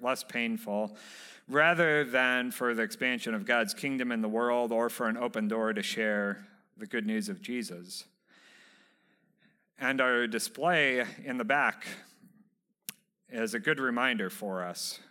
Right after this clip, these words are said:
with, uh, four jars, with the pebbles, if you haven't seen it, if you haven't done it. It's a good, tangible, visual reminder for us to be thinking about sharing the gospel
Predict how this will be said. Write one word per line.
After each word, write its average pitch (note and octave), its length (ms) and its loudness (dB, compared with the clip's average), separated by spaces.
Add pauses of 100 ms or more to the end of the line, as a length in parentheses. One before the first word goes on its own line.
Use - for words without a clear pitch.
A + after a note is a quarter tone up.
(140)
with, G#2+ 280 -4
uh, G2+ 260 0
four C#3 340 -2
jars, B2 920 0
with A2+ 180 -4
the G#2+ 80 -8
pebbles, B2+ 800 -2
if B2 120 -14
you A#2 80 0
haven't G#2 220 -4
seen D3 280 0
it, C3+ 180 0
if A2 120 -4
you B2+ 80 2
haven't A#2+ 240 0
done A#2+ 240 0
it. A#2+ 120 -2 (840)
It's B2+ 120 -6
a C3 60 -2
good, D3 340 4
tangible, D#3 680 2
visual D3 480 2
reminder A#2+ 580 0
for G#2+ 240 -6
us - 600 -2
to - 60 -18
be C3+ 100 2
thinking G2 580 -2 (580)
about A#2+ 240 0
sharing C#3+ 240 2
the B2 80 0
gospel G#2 680 -2